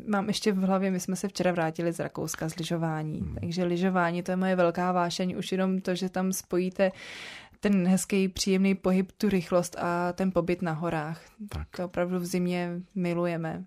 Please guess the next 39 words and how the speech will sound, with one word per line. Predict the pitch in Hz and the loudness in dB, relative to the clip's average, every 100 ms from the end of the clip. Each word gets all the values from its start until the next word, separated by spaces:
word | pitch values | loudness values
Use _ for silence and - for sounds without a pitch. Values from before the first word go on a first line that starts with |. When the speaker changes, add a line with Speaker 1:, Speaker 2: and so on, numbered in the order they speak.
| - | 0
Speaker 1:
No | 208 | 6
a | 233 | 6
v | |
Speaker 2:
Hmm. | |
Speaker 1:
létě, | 190 190 208 202 196 202 | 6 4 4 4 4 0
mm, | 208 - 190 180 180 | -10 -8 -4 -2 -2
rádi | 180 175 175 | -2 -2 0
jezdíme | 175 196 202 | 0 2 2
na | 165 | 2
kole. | 147 160 160 175 - _ - - - _ - - - | -4 -6 -6 -8 -12 _ -20 -20 -20 _ -20 -20 4
Speaker 2:
No, | 135 135 | 8 8
tak | 104 | 4
Speaker 1:
Hmm. | 104 | 4
Speaker 2:
teď | 110 - | 4 6
to | 151 | 8
běhání | 113 90 87 85 82 | 8 8 6 4 4
tedy. | 90 | 6
Speaker 1:
Ano. | 98 92 - - - | 6 4 -2 -6 2
Speaker 2:
Jednoznačně | 98 104 104 113 - | 6 10 10 8 10
musíme | 117 95 117 113 113 104 | 8 8 8 8 8 6
samozřejmě | 95 101 98 107 | 6 4 6 6
pozvat | 101 92 101 | 6 4 4
posluchače | 98 - 95 98 104 | 2 0 0 2 4
na, | 104 - - - | 4 0 -16 -4
eh, | 92 85 | 2 4
běh | 82 98 | 4 4
pro | 104 | 4
Světlušku, | 87 98 98 92 - 104 | 2 2 0 0 2 4
noční | 95 - 101 | 2 2 2
běh, | 98 95 - - - | 4 2 -2 -16 -18
který | - 104 | 2 4
se | - | 4
koná | 104 101 98 | 4 4 4
v | |
Plzni | 95 95 101 | 4 6 6
už, | 107 110 117 | 4 2 4
eh, | 98 87 | 4 4
tento | 87 85 | 2 4
čtvrtek. | 135 - 98 - 87 | 2 2 2 4 0